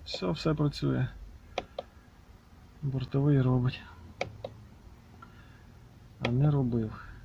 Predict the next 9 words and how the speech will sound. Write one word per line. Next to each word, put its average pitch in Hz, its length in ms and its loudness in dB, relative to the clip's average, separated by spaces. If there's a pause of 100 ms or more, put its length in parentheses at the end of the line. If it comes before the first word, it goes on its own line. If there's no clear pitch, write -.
(220)
Все - 280 12
із-за 156 200 12
зломаного 143 420 10
проводочка. 123 640 4 (2000)
Температура, 143 840 2 (720)
розход, 170 680 2
запас, 143 680 4 (1160)
все - 300 -2
остальне. 65 760 2